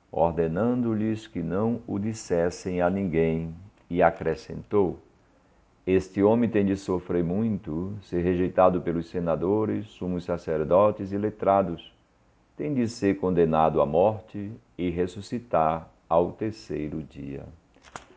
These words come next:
Muito bem, meus irmãos e irmãs. Então, Nosso Senhor hoje faz uma enquete, digamos assim, né? Pergunta o que é que o povo anda dizendo sobre ele.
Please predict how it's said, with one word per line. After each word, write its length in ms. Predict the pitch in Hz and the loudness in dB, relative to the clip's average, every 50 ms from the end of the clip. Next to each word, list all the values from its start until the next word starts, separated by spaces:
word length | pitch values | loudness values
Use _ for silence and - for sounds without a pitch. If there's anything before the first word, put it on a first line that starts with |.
| _ _ _ _ _ _ | _ _ _ _ _ _
Muito 200 | - 160 165 180 | -10 -6 -6 -2
bem, 220 | 135 113 113 113 110 | 2 4 4 4 4
meus 180 | 104 98 95 | 4 4 4
irmãos 500 | 95 95 87 87 90 92 92 90 87 82 | 4 2 2 2 2 2 2 2 0 0
e 40 | 87 | -2
irmãs. 400 | 87 82 80 78 73 71 71 73 | -4 -4 -4 -8 -8 -8 -6 -6
Então, 240 | 82 85 - 107 107 | -6 -6 -4 -4 -2
Nosso 240 | 107 107 104 101 - | -2 -2 -2 -4 -6
Senhor 280 | - 104 98 92 87 | -8 -6 -4 -2 0
hoje 240 | 87 87 87 82 82 | 0 0 0 -2 -4
faz 220 | 82 - 85 80 80 | -4 -2 -2 -2 -2
uma 160 | 80 80 78 | -4 -4 -4
enquete, 580 | 78 69 - - 98 113 120 113 - - - | -6 -8 -6 -4 -2 0 0 -2 -4 -8 -12
digamos 440 | - - 76 76 78 80 78 76 71 | -10 -8 -6 -6 -4 -6 -6 -6 -8
assim, 400 | 73 73 - - 101 110 123 123 | -10 -12 -12 -12 -10 -8 -6 -6
né? 220 | 101 90 107 120 123 - _ _ _ _ _ _ _ _ _ _ | -8 -8 -10 -12 -16 -20 _ _ _ _ _ _ _ _ _ _
Pergunta 420 | 85 80 82 80 85 87 85 85 78 | -4 -4 -4 -4 -4 -6 -6 -6 -4
o 20 | |
que 80 | 80 85 | -4 -4
é 80 | 82 | -4
que 80 | 85 85 | -4 -8
o 40 | 78 | -12
povo 360 | - - 82 82 80 76 80 | -8 -6 -6 -6 -4 -4 -6
anda 180 | 80 76 76 | -4 -4 -6
dizendo 520 | 76 76 76 71 73 87 82 85 82 71 64 - _ | -6 -6 -8 -6 -6 -4 -4 -4 -6 -8 -10 -14 _
sobre 380 | _ - 80 76 76 78 78 | _ -8 -8 -6 -8 -8 -6
ele. 520 | 78 87 104 117 117 104 82 80 87 98 | -4 -4 -4 -4 -4 -6 -6 -6 -8 -8